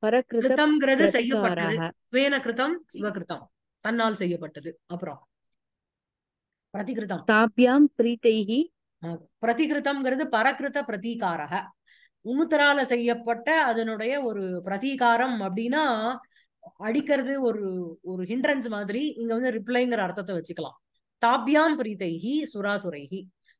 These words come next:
Speaker 2: தா-, தேவ தானவைஹி. அதனால சந்தோஷம் அடையப்பட்ட பாருங்க. தாப்யாம் திருத்தியாதம் போட்டிருக்கார்.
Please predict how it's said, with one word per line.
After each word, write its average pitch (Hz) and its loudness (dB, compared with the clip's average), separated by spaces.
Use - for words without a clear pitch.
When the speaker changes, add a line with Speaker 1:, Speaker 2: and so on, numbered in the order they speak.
Speaker 2:
தா-, 226 4
தேவ 247 2
தானவைஹி. 185 -6
அதனால 262 4
சந்தோஷம் 254 0
அடையப்பட்ட 214 -2
பாருங்க. 180 -4
தாப்யாம் 226 0
திருத்தியாதம் 214 -2
போட்டிருக்கார். 156 -8